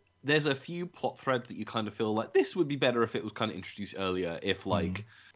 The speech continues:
Speaker 1: we had a scene where, like, this girl came into Mystic Pizza or whatever it was, or, like, this was
Speaker 2: Yeah,
Speaker 1: a proper
Speaker 2: she was, like,
Speaker 1: hangout
Speaker 2: eating
Speaker 1: for
Speaker 2: with the family,
Speaker 1: Portuguese.
Speaker 2: yeah.
Speaker 1: So, obviously, they're using lobster here as a sign of wealth.
Speaker 2: Isn't, I feel like lobster and oysters were both originally, like, working class people food, and then they,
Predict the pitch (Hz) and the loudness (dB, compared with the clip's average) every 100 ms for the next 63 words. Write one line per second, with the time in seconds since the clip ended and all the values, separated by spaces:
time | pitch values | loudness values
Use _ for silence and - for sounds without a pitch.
0 | _ 127 127 123 - 123 110 - 123 113 | _ 2 4 4 2 2 2 -2 -2 0
1 | 101 101 98 104 104 - 101 95 - 98 | -2 -2 -4 -4 -6 -2 -2 -2 -2 -4
2 | 92 92 92 101 87 85 85 101 - - | -2 -4 -2 0 0 0 -2 -4 -4 -6
3 | 92 - 95 87 85 82 82 85 80 85 | -6 -4 -2 -2 -2 -2 0 2 2 2
4 | 82 78 123 - - 95 92 - 117 110 | 2 6 6 6 6 6 4 4 6 4
5 | 113 101 98 95 95 90 107 95 92 104 | 4 2 2 0 0 0 0 2 2 4
6 | 95 92 101 78 - 110 - - - 160 | 2 0 -2 -4 -8 -14 -16 -2 2 2
7 | - 202 220 190 160 131 - 135 139 135 | 2 0 2 2 2 0 -2 2 2 2
8 | 143 127 123 110 98 - - 90 107 92 | -2 0 -2 0 -2 -2 -8 -4 -2 -2
9 | 85 87 95 - 95 90 - 76 65 - | -2 -8 -6 -2 -2 -4 -6 -6 -8 -14
10 | - - - - - - - 196 226 262 | -20 -20 -20 -20 -20 -20 6 8 8 2
11 | - _ _ _ - 180 175 220 226 185 | -4 _ _ _ 0 2 4 6 6 6
12 | 156 160 - 170 151 123 127 120 110 107 | 4 4 2 4 4 4 2 4 4 4
13 | - 110 95 95 101 101 104 101 98 98 | 2 2 2 2 2 4 4 4 2 2
14 | - 104 101 95 95 90 104 98 95 - | 2 4 4 4 2 0 0 2 2 2
15 | 95 98 92 90 - - 90 95 - 98 | 2 4 4 2 -4 -4 -4 -4 -4 0
16 | 90 87 87 - 101 95 92 90 90 90 | 0 0 -4 -4 0 2 0 0 -2 -2
17 | 98 | -6